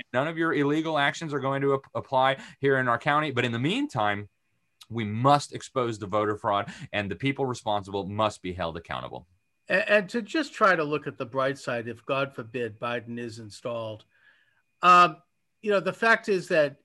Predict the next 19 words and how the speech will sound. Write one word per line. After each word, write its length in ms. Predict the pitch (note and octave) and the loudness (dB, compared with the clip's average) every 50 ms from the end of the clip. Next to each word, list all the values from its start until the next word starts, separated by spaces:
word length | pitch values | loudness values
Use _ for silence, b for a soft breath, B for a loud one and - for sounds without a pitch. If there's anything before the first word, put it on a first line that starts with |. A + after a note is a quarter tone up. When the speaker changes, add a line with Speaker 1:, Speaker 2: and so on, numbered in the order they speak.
| _ - | _ -4
Speaker 2:
evidence 500 | F3 F#3 F#3 G3+ G3+ G3+ F#3+ E3+ - - | -2 0 0 0 -2 -4 -6 -6 -6 -8
indicates 560 | E3 C#3+ C#3+ C#3 - D3+ C3+ C3 A#2+ A2+ - | -8 -8 -8 -8 -8 -6 -6 -6 -8 -10 -8
that, 320 | - C#3+ C3 B2 B2 - - | -6 -6 -6 -6 -6 -8 -6
that 200 | C3+ B2+ A#2 - | -6 -6 -6 -8
Trump 300 | - - D#3 C#3+ C#3+ C#3 | -8 -6 -6 -6 -4 -4
actually 320 | C3+ C3+ C3 - - B2 | -6 -6 -6 -8 -12 -12
did 240 | A2+ B2 C3 C3 A#2+ | -10 -8 -8 -8 -8
win 160 | B2+ C3 B2 | -8 -8 -8
a 40 | A#2+ | -8
landslide. 640 | A#2 A#2+ A#2+ A#2+ A#2+ A2+ - - B2 A2+ A#2 A2+ A#2 | -8 -8 -10 -10 -10 -12 -14 -12 -10 -10 -10 -10 -12
It 120 | A2+ - | -12 -12
could 140 | - D3 B2+ | -10 -10 -10
have 100 | B2+ A#2 | -10 -10
been 180 | C3+ B2 A2+ | -10 -10 -10
up 160 | A#2+ A#2 A#2 - | -10 -12 -12 -14
to 120 | - A#2 | -18 -20
seventy-five 640 | G#2 - - B2+ A2+ A#2 A#2+ A2 - A#2+ A#2 A2+ A#2+ | -16 -12 -10 -10 -10 -10 -12 -14 -12 -12 -12 -12 -12
million 320 | A#2+ A#2 A#2 A#2 A2+ G#2 G2+ | -14 -14 -14 -14 -14 -16 -16
people, 500 | - B2+ A2+ A2 A2 - G#2 G2+ - | -14 -14 -14 -14 -14 -16 -20 -20 -20